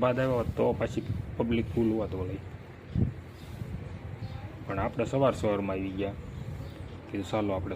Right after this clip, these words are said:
સવાર સવારમાં મેળો કરીએ એવી. અમારા ભાઈ થોડુંક બીજું કામ હતું અગત્યનું એટલે અમે જલ્દી આવ્યા હતા. આ બેઠા છે નાના બાળકો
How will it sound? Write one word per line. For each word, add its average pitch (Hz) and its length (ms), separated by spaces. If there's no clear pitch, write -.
સવાર 110 260
સવારમાં 104 400
મેળો 98 260
કરીએ 98 240
એવી. 98 300
અમારા 107 260
ભાઈ 98 160
થોડુંક 101 220
બીજું 117 300
કામ 104 200
હતું 101 160
અગત્યનું 95 480
એટલે 104 220
અમે 95 180
જલ્દી 113 340
આવ્યા 95 220
હતા. 101 160
આ 95 100
બેઠા 95 300
છે - 80
નાના 95 280
બાળકો 98 320